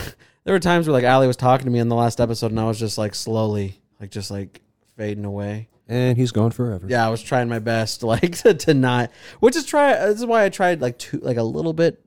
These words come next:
Speaker 1: like, just, I gotta try my best to not get a little bit too fucked up for this, because, um, you can absolutely tell the episodes that we've done that I'm like, "All right, I've kinda had a little bit too much." Um, and it's just, like, first and foremost, I'm a big slur.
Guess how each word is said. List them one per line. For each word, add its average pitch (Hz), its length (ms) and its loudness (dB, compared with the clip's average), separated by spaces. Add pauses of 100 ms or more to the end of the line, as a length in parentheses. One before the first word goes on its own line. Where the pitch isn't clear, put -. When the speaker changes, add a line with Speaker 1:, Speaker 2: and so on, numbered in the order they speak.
Speaker 1:
like, 123 220 -6 (100)
just, 320 180 -8 (380)
I - 60 -16
gotta 214 180 -2
try 208 160 -4
my 185 120 2
best 113 240 -2
to 117 40 -8
not 104 140 -6
get 90 100 -10
a 82 60 -12
little 120 320 -8
bit - 120 -10
too - 140 -14
fucked - 300 -16
up - 140 -16
for - 120 -20
this, - 300 -20
because, - 420 -14 (460)
um, 107 200 0
you 139 120 4
can - 120 0
absolutely 120 540 -2
tell 107 220 -4
the 110 100 -4
episodes 104 420 -8
that 87 140 -8
we've 107 180 -10
done 104 380 -10 (480)
that 107 140 -6
I'm 104 40 -4
like, 104 140 -8
"All 101 100 -10
right, - 240 -14 (320)
I've 107 240 -10 (640)
kinda 151 260 -2
had 127 160 0
a 117 40 0
little 117 220 -2
bit 113 260 -4
too 127 180 -2
much." 107 300 -2 (420)
Um, 113 560 2 (120)
and 117 160 0
it's 113 100 -4
just, 123 120 -2
like, 113 220 -2 (320)
first 180 300 2
and 147 100 -2
foremost, 131 280 2
I'm 123 140 0
a 113 40 -2
big 110 200 -4
slur. 120 500 -6